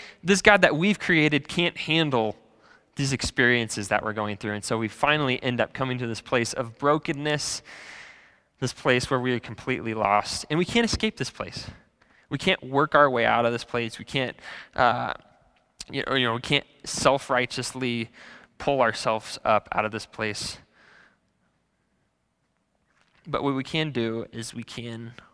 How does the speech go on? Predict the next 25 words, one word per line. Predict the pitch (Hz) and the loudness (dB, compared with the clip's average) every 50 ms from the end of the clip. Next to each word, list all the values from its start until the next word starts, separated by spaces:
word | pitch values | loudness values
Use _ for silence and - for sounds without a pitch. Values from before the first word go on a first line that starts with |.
| _ _ _ _ _ _ _ _ _ _ _ _ _ _ _ _ _ _ - | _ _ _ _ _ _ _ _ _ _ _ _ _ _ _ _ _ _ -14
wait | - 107 117 110 107 90 - - - - - - _ _ _ _ _ _ _ _ _ _ _ | -8 -8 -8 -8 -8 -12 -14 -16 -16 -18 -18 -20 _ _ _ _ _ _ _ _ _ _ _
and | - 117 | -16 -12
trust | - - - 123 101 104 - - - - - - - - _ _ _ _ _ _ _ _ _ _ _ _ _ _ _ - | -12 -6 -4 -4 -2 -2 -4 -6 -10 -10 -12 -14 -20 -20 _ _ _ _ _ _ _ _ _ _ _ _ _ _ _ -6
that | 123 120 - | -6 -4 0
there | 131 131 131 135 | 0 0 2 0
is | 143 139 | 0 -2
a | 147 131 | -4 -6
God | 120 110 110 113 113 - | -4 -4 -4 -4 -6 -6
who | - - 123 | -10 -14 -14
finds | - - - 110 110 107 110 107 101 | -14 -10 -10 -10 -10 -10 -10 -10 -10
us. | - - - - - - - - - _ _ _ _ _ _ _ _ _ _ _ _ _ _ _ _ _ _ _ - - - - - - - _ _ _ _ _ _ _ _ _ _ _ _ _ _ _ _ _ _ _ _ _ _ _ _ _ _ _ _ _ _ _ | -10 -10 -10 -10 -12 -12 -14 -14 -16 _ _ _ _ _ _ _ _ _ _ _ _ _ _ _ _ _ _ _ -20 -20 -20 -20 -20 -20 -20 _ _ _ _ _ _ _ _ _ _ _ _ _ _ _ _ _ _ _ _ _ _ _ _ _ _ _ _ _ _ _
And | 156 165 | -2 -2
this | 202 208 - 202 | -2 0 0 -2
is | 175 147 | -2 -2
a | 143 | -2
little | 139 156 156 156 | 0 0 0 0
bit | 139 127 | -2 -2
of | 127 120 | -4 -4
the | 113 | -4
story | - - - 143 139 139 139 123 113 | -6 -6 -6 -4 -4 -2 -2 -2 -4
of | 107 - - | -6 -6 -6
Advent, | - 117 113 - - - - - - - - - - - _ _ _ _ _ _ _ _ - | -4 -4 -4 -6 -8 -14 -16 -16 -18 -20 -20 -20 -20 -20 _ _ _ _ _ _ _ _ -8
a | 135 | -2
God | 127 135 131 135 135 135 | 2 4 6 6 6 4
who | 135 131 143 139 | 4 -2 -6 -6